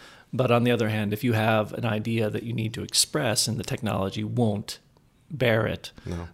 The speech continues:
Speaker 1: then you, you're gonna have to think that through.
Speaker 2: I will say this, though. All of my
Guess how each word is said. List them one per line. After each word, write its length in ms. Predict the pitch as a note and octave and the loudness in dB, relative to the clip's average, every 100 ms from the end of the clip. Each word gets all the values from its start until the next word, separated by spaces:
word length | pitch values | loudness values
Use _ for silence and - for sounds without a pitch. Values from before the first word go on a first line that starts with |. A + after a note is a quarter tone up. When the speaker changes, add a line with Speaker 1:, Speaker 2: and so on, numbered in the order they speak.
| - | -8
Speaker 1:
then 520 | B2 G#2+ A2 G#2 G#2+ | -2 -2 -2 -2 -4
you, 280 | G#2+ A2+ G#2 | -2 0 0
you're 140 | A#2+ A#2 | -2 0
gonna 180 | A#2 G#2 | 0 0
have 240 | A2+ A2+ | -2 -4
to 80 | G#2+ | -8
think 720 | - - - - - A2+ A2+ | -12 -20 -20 -10 -4 -4 -2
that 260 | G#2+ - - | -4 -4 -8
through. 340 | A#2+ G#2 G#2 - - - | -6 -6 -6 -12 -20 -2
Speaker 2:
I 120 | A#2+ A#2+ | 4 8
will 200 | C#3+ E3+ | 8 8
say 280 | - B2+ | 6 6
this, 220 | A#2 A2+ - | 6 4 2
though. 240 | D#2 F2 - _ - - _ _ _ _ - | -2 -4 -12 _ -20 -20 _ _ _ _ 8
All 180 | B2 C#3+ | 10 12
of 160 | A#2 | 10
my 300 | G#2+ G2+ G2 | 6 6 4